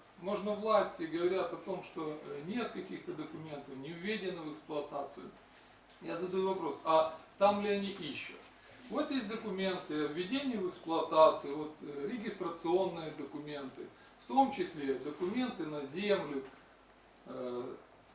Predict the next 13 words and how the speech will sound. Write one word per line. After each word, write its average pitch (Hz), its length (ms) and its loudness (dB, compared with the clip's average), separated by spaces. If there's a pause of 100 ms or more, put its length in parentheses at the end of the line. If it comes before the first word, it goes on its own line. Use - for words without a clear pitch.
(400)
внимание, 165 760 0 (480)
общество 226 460 -2
с - 60 -6
ограниченной 170 640 -2
отве-, 285 440 -4
ответственностью, 185 720 -2 (120)
Побуд, 262 400 0 (480)
рэм, 208 480 4
Будматериал. 175 720 -4 (640)
Все - 160 -2
ищут 214 600 0 (580)
Бромнафту, 175 800 2
да, 190 280 -2